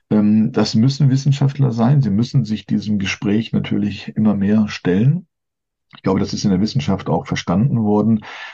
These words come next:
Aber man muss die Rollen auch säuberlich auseinanderhalten. Wir sind in der ersten, in erster Linie an der Wissenschaft interessiert, sollten wir auch sein.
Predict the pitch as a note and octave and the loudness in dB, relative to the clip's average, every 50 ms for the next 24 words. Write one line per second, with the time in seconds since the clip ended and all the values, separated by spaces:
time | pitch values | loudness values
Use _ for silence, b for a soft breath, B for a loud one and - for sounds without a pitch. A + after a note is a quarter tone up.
0 | B B - A2 A#2+ A#2+ A2+ A2 A2+ B2 C3 C3+ - - A2 A2 G#2+ G#2 - - | B B 0 0 2 2 4 4 4 2 0 0 0 2 2 2 2 0 -2 -8
1 | - E2+ F#2+ G2+ A#2 B2 B2+ - - G#2+ G2+ - - - C#3+ - - - F2+ - | -4 0 2 2 4 2 2 0 0 -2 -4 -4 -4 -4 -6 -4 -4 -6 -8 -4
2 | F#2+ G2 G2 A2 A2 A2+ G#2+ G#2+ G#2 - - - - - - F#2 G2+ G#2+ A2+ A2+ | -2 0 0 2 2 2 0 0 0 -2 -2 -4 -2 -2 0 0 2 4 4 4
3 | A2 G#2 G#2 G2+ G#2 G#2+ A2+ - A2+ A2 A2 A2 - B B B B B B _ | 2 2 2 0 0 0 0 0 0 2 2 0 -2 B B B B B B _
4 | - G#2 F#2 E2+ F2 G#2+ C#3 E3 D3+ C#3 A#2+ A2 G#2 - - F#2 A2 - - - | -2 -2 -2 0 2 2 2 2 2 0 0 0 0 0 0 -2 -2 -2 -4 -4
5 | - A#2+ A#2 A2+ A2+ A2 G#2+ F2 F2 - - - F#2+ F#2+ F#2 G#2+ G#2+ - - A2+ | 0 0 2 2 2 0 0 -2 -6 -6 -2 -2 -2 0 0 -2 -2 -2 -2 0
6 | G#2 F#2+ F#2+ G#2+ A#2 A2+ A2 G#2 - D#2+ G2 F#2 F#2 E2+ G#2 A2+ - - C#3 - | 0 2 0 2 2 2 2 2 2 0 0 0 0 0 0 -2 0 -2 -2 -2
7 | - A#2+ - - A2 G#2+ G#2+ - - G2 - - B2+ C#3+ C#3+ - G#2 G#2 G#2+ G#2+ | -2 -6 -4 -2 -4 -4 -2 -2 -4 -6 -2 0 0 0 0 2 2 0 0 0
8 | G#2 G2+ F2+ F#2 E2+ D#2+ D#2+ - - - - E2+ E2 F2+ G2 A#2 B2 C3 | -2 -4 -2 -2 -2 -2 -4 -4 -6 -4 -2 0 0 2 2 2 0 0